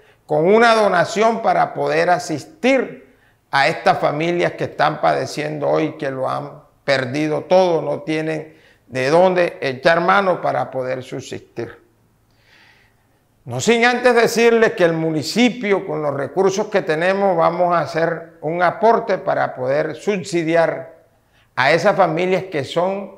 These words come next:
aproximadamente quinientas familias entre los cinco corregimientos que en-, se encuentran apostados en las orillas de las ciénagas y en,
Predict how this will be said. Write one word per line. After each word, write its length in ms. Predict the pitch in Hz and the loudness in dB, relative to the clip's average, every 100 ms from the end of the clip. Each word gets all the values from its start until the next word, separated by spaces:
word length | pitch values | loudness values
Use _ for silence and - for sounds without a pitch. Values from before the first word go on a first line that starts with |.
| - _ _ _ _ | -20 _ _ _ _
aproximadamente 1300 | 143 139 160 156 156 147 170 190 180 185 180 190 - | -2 0 0 -2 -2 0 4 4 2 -2 -2 -4 -4
quinientas 580 | 160 151 170 170 180 175 | -4 -4 -6 -2 -2 0
familias 720 | 156 147 170 170 165 - - _ _ _ _ - | -2 -2 -6 -4 -6 -6 -16 _ _ _ _ -10
entre 480 | 143 135 143 139 | -8 -8 -6 -4
los 260 | 131 123 120 - - | -4 -4 -8 -12 -18
cinco 500 | - 196 214 202 196 | -4 0 0 0 0
corregimientos 920 | 170 151 147 139 135 160 180 180 175 - - | 2 2 0 -2 -4 -2 -2 -4 -6 -8 -18
que 120 | - 139 | -10 -8
en-, 240 | 123 - | -10 -14
se 140 | - 139 | -10 -8
encuentran 560 | 127 156 160 175 180 | -6 -4 -2 -2 0
apostados 840 | 170 - 127 - 160 170 180 175 - - - _ _ _ _ _ | -2 -2 -8 -2 0 2 4 2 -2 -16 -20 _ _ _ _ _
en 180 | - 151 | -6 -2
las 200 | 151 127 | 0 0
orillas 460 | 143 156 196 214 185 | 0 2 2 2 0
de 120 | 175 | 0
las 180 | 147 127 | -2 -2
ciénagas 800 | 220 269 269 262 262 247 - - _ _ _ _ | 2 2 2 0 -4 -6 -12 -20 _ _ _ _
y 680 | - 294 320 226 - - _ _ _ _ _ _ _ _ _ _ - | -2 0 0 -4 -16 -20 _ _ _ _ _ _ _ _ _ _ -4
en, 600 | 165 170 160 156 151 - | -2 0 -2 -6 -10 -16